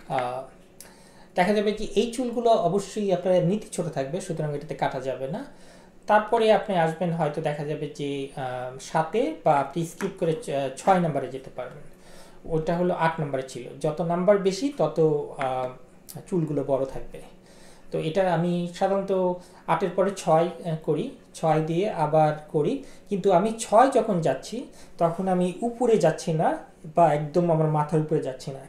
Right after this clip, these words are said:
কারণ ওই জায়গার চুলটা সবচেয়ে সাধারণত যেভাবে, আহ, সেলুনে, আহ, নাপিতরা কাটে, উপরের চুলটা আপনার সামনের চুলটা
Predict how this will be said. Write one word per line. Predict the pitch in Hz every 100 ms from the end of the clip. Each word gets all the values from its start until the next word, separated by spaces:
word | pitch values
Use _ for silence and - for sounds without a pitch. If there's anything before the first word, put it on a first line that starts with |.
| -
কারণ | 160 165
ওই | 170 202
জায়গার | 214 214 214
চুলটা | 196 185 214
সবচেয়ে | - 160 - 165
সাধারণত | 160 156 160
যেভাবে, | 185 151 147 139 -
আহ, | 139 135 127
সেলুনে, | - 156 147 147 147 147 - - - -
আহ, | 135 131
নাপিতরা | 139 139 151 -
কাটে, | - 131 - 262 311
উপরের | 180 - 180 180
চুলটা | 165 151 151
আপনার | 135 143 151
সামনের | - 139 135
চুলটা | 139 127